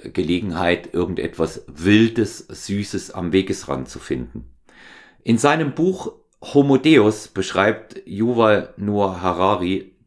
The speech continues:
das sehr, sehr anschaulich. Er sagt, wenn wir auf der Suche nach Fleisch waren, das wir jagen konnten, dann begab es sich, dass wir am Wegesrand hin und wieder Beeren oder wilden Honig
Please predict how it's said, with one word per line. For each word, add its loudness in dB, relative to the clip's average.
das -4
sehr, 2
sehr 2
anschaulich. -6
Er -4
sagt, 0
wenn 4
wir 6
auf 0
der 6
Suche -2
nach 0
Fleisch 0
waren, 2
das -2
wir 0
jagen 0
konnten, -4
dann 4
begab 4
es -2
sich, -8
dass -2
wir 6
am 0
Wegesrand 0
hin 0
und 0
wieder -2
Beeren 2
oder 0
wilden 0
Honig -2